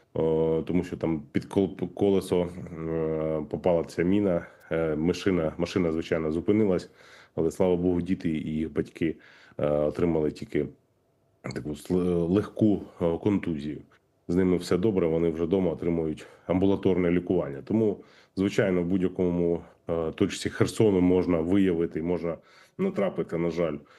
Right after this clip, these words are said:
на міну, тому треба, по-перше, вночі не ходити там, де ви не знаєте, і вдень не ходити там, де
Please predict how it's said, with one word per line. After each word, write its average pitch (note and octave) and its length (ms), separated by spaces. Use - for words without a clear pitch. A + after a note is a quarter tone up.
на E2 360
міну, G2 360
тому D#2+ 320
треба, D#2 500
по-перше, E2 520
вночі F#2 420
не E2 140
ходити F#2 400
там, F2+ 240
де F2+ 140
ви E2+ 240
не G2+ 120
знаєте, G2 600
і E2+ 60
вдень F2+ 480
не F2 80
ходити F2 420
там, E2+ 260
де D#2+ 200